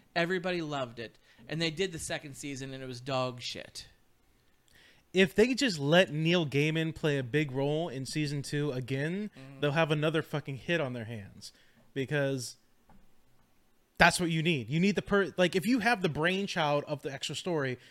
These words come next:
Speaker 2: playing a big role, you're gonna have all, everybody who loves the thing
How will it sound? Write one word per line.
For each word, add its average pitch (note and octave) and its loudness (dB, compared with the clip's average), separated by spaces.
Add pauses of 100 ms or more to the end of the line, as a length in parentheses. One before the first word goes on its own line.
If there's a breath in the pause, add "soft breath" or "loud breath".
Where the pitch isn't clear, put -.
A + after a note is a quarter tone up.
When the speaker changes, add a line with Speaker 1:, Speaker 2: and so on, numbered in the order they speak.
(120 loud breath)
Speaker 2:
playing E3+ 2
a D#3 2
big C#3 0
role, D3+ 4
you're C#3+ 0
gonna D3 0
have D#3+ 0
all, D3 0
everybody D#3 -2
who D#3 0
loves C#3 -2
the C#3+ -4 (100)
thing C#3+ 0